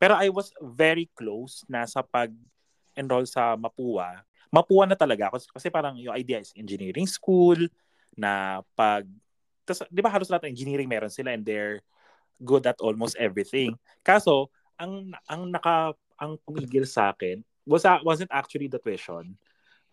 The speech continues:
It was actually the idea na mapupunta ako sa school na,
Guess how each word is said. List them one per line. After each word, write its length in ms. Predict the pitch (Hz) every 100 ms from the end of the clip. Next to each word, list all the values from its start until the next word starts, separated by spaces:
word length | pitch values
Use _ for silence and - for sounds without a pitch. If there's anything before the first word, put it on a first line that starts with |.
| 151
It 80 | 170
was 160 | 185
actually 400 | 147 135 175 147
the 160 | 135 143
idea 560 | 139 117 117 110 104
na 320 | 110 107 104 107 _ _ _ _ _ _ _ -
mapupunta 560 | 139 160 151 160 143
ako 160 | - 139
sa 20 |
school 300 | - 139 123
na, 400 | 123 110 107